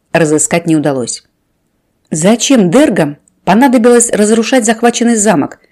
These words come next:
так и осталось неразрешимой загадкой. Ведь они вполне могли бы в нем поселиться по праву сильного. Если это, конечно, было делом их рук. После всего увиденного позже у Мстителей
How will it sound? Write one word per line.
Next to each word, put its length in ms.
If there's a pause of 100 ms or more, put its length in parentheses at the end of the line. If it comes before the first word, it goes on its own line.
(260)
так 260
и 20
осталось 600 (220)
неразрешимой 640
загадкой. 560 (420)
Ведь 180
они 160
вполне 360
могли 260
бы 120
в 40
нем 160
поселиться 640 (640)
по 100
праву 240
сильного. 480 (680)
Если 340
это, 240
конечно, 340
было 320 (100)
делом 440
их 220
рук. 300 (680)
После 220
всего 280
увиденного 720
позже 540
у 80
Мстителей 640